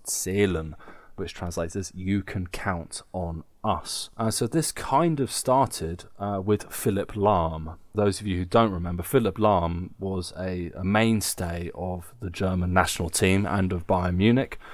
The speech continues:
uh, for almost his entire career. He captained both, uh, and, yeah, is a real icon of modern German football. And so Philipp Lahm has written a book that is coming out soon,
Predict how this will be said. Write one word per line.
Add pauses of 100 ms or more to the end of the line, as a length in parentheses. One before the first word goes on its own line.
(380)
uh,
for
almost
his
entire
career.
He
captained
both, (540)
uh,
and,
yeah,
is
a
real
icon (100)
of (220)
modern
German
football.
And
so
Philipp
Lahm
has
written
a
book (200)
that
is
coming
out
soon,